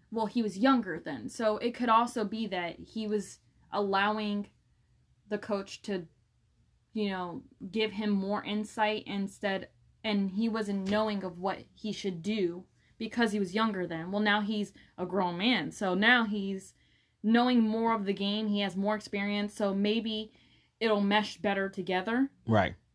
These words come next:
Speaker 1: Because he'll have his own insight in what they should do, and then the coach will have some insight in what they should do. And so maybe that blend will be better.
Speaker 2: Yes, I agree. It would be better in the playoffs. Um,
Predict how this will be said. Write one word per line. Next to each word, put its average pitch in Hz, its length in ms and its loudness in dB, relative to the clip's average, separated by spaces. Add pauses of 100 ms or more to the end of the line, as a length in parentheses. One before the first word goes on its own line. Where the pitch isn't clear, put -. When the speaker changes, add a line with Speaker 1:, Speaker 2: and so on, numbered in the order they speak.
(220)
Speaker 1:
Because 226 300 -2
he'll 220 140 0
have 220 320 6
his 240 460 2
own 220 200 -2
insight 202 540 -2
in 202 180 0
what 190 160 -2
they 185 120 -2
should 180 200 -6
do, 185 240 0
and 196 100 -2
then 202 140 0
the 196 80 0
coach 214 320 -4
will 202 80 0
have 190 200 0
some - 200 -8
insight 180 340 -4
in 185 160 -6
what 175 160 -6
they 180 100 -2
should 175 200 -8
do. 170 220 -4
And 180 140 -8
so 175 240 -4 (340)
maybe 214 260 2
that 190 220 2
blend 190 340 -2
will 175 120 -2
be 185 160 -6
better. 175 340 -6 (100)
Speaker 2:
Yes, 113 440 4
I 107 160 2
agree. 98 320 2
It 113 60 4
would 110 120 6
be 113 100 6
better 101 200 4
in 98 100 0
the - 60 -8
playoffs. 85 400 0 (380)
Um, 117 420 10